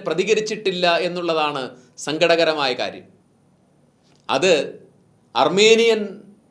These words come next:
വംശജരായി അസർബൈജാന്റെയും അർമേനിയയുടെയും ഇടയ്ക്കുള്ള നഗോർണോ കാരബാക്ക് എന്ന് പറയുന്ന പ്രദേശത്ത് നൂറ്റാണ്ടുകളുടെ പാരമ്പര്യവും പൗരാണികതയുമുള്ള അർമേനിയൻ ക്രിസ്ത്യാനികളുടെ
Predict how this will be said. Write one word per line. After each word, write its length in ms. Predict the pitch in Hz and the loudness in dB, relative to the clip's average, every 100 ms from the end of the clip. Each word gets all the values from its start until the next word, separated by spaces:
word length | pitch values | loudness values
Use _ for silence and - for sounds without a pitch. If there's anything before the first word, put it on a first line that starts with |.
| - | -10
വംശജരായി 760 | 156 180 - 214 208 185 160 117 - - _ _ _ _ _ _ _ _ _ _ _ - | -8 -4 0 2 4 4 4 0 -8 -20 _ _ _ _ _ _ _ _ _ _ _ -8
അസർബൈജാന്റെയും 1000 | 117 208 233 202 233 214 226 220 220 214 202 | 2 6 6 8 6 6 4 4 2 2 2
അർമേനിയയുടെയും 680 | 185 214 220 220 214 220 196 | 2 2 2 2 2 2 2
ഇടയ്ക്കുള്ള 440 | 196 202 214 214 190 170 - - _ - 147 | 0 0 -2 2 2 2 -2 -16 _ -2 2
നഗോർണോ 440 | 175 233 220 226 226 | 6 6 6 2 0
കാരബാക്ക് 580 | 190 208 220 208 208 214 | 2 2 4 2 0 -2
എന്ന് 140 | 208 214 | -4 0
പറയുന്ന 260 | 202 208 202 196 | 2 2 0 -2
പ്രദേശത്ത് 580 | 185 202 220 214 208 185 170 - - _ _ 151 | -2 -2 -2 -6 -2 0 0 -6 -18 _ _ 0
നൂറ്റാണ്ടുകളുടെ 920 | 202 - 220 220 214 214 214 208 202 - - 160 | 0 4 4 4 6 6 6 6 4 2 -6 2
പാരമ്പര്യവും 680 | 156 208 214 208 214 208 202 | 4 4 4 2 4 4 4
പൗരാണികതയുമുള്ള 920 | 165 185 214 214 214 214 214 208 202 190 175 - - - 135 | 4 4 2 0 2 2 2 0 2 2 0 -6 -20 -4 0
അർമേനിയൻ 520 | 165 202 220 220 226 220 | 2 2 2 4 2 0
ക്രിസ്ത്യാനികളുടെ 720 | 214 220 214 208 208 202 | -4 2 2 2 0 0